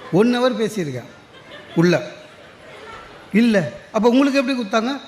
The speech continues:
அப்படின்னாரு. "இல்ல சார், நான் பேசினேன் கொடுத்தாங்க" அப்படின்னேன். "யார்கிட்ட பேசுனீங்க?" என்னாரு. "நான் இவ்வளோ நேரம் உள்ளே தானே இருந்தானா?" "சார், உள்ளே இருந்திருக்கான் சார் அவன்.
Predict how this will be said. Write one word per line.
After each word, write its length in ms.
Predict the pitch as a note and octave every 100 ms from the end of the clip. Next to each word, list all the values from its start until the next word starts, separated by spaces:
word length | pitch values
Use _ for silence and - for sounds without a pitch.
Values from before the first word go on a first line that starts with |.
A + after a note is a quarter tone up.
| -
அப்படின்னாரு. 320 | D#3 D3 C#3 - - - - - - -
"இல்ல 140 | G#3
சார், 140 | A3
நான் 260 | G3 D#3 -
பேசினேன் 520 | A#3+ C#4+ C#4+ A3+ A#3
கொடுத்தாங்க" 640 | F#3+ E3+ G#3 E3+ D#3 C#3+ B2+ - -
அப்படின்னேன். 380 | D3 C3+ A#2 A#2 - - - G#3
"யார்கிட்ட 420 | B3+ B3+ G#3+ A3 F#3
பேசுனீங்க?" 400 | G3 F#3 D#3 D3 B2+
என்னாரு. 240 | B2 G#2 - - - - - - - - - - - - - - - - - - -
"நான் 160 | F#3+ A#3
இவ்வளோ 180 | A#3+ C4
நேரம் 220 | C4+ C4
உள்ளே 180 | A#3 A#3+
தானே 180 | A#3
இருந்தானா?" 400 | G#3 F#3 F3 C#3+
"சார், 160 | - B3
உள்ளே 180 | A#3+ D4
இருந்திருக்கான் 300 | C4+ A3+ F3
சார் 180 | C#3 B2+
அவன். 300 | B2 C#3+